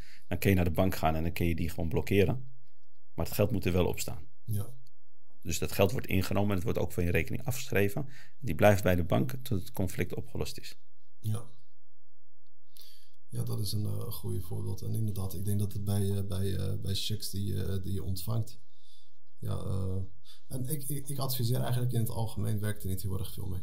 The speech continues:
Speaker 2: Vooral als het gaat om, eh, kleinere bedragen, doe het niet. Weet je? En ook grotere bedragen, want dat is nog, eh, no-, nog, eh, nog, eh, dat is denk ik nog een grotere probleem.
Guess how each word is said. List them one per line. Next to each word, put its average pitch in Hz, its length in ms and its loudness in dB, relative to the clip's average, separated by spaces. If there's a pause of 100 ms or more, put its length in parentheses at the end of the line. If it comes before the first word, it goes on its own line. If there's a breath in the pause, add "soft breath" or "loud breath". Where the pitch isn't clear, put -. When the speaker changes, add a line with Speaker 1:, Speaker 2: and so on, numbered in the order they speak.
(360)
Speaker 2:
Vooral 113 320 0
als 113 100 0
het 101 120 -2
gaat 104 240 0
om, 104 180 0
eh, 104 180 0
kleinere 117 400 0
bedragen, 104 420 0
doe 95 160 -2
het 85 80 -2
niet. - 240 -2 (240)
Weet 101 200 -2
je? 127 120 -4 (680 loud breath)
En 127 140 -2
ook 131 160 0
grotere 113 380 0
bedragen, 95 300 0
want 95 120 -2
dat 98 80 0
is 92 60 -2
nog, 95 260 0
eh, 98 60 0
no-, 98 260 0
nog, 104 280 -2
eh, 98 160 0
nog, 98 320 -2
eh, 98 540 -2 (800 soft breath)
dat 98 160 -4
is 98 120 -2
denk 101 180 -2
ik 104 100 -2
nog 101 160 0
een 98 60 0
grotere 98 440 -2
probleem. 92 440 0